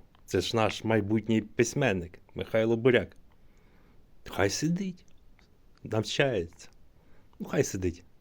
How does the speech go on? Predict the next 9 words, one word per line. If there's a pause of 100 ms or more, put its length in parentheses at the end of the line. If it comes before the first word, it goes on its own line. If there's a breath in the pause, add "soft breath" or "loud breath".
(100)
махнув
рукою
Петро
Павлович. (2750 soft breath)
І
з
того
часу
я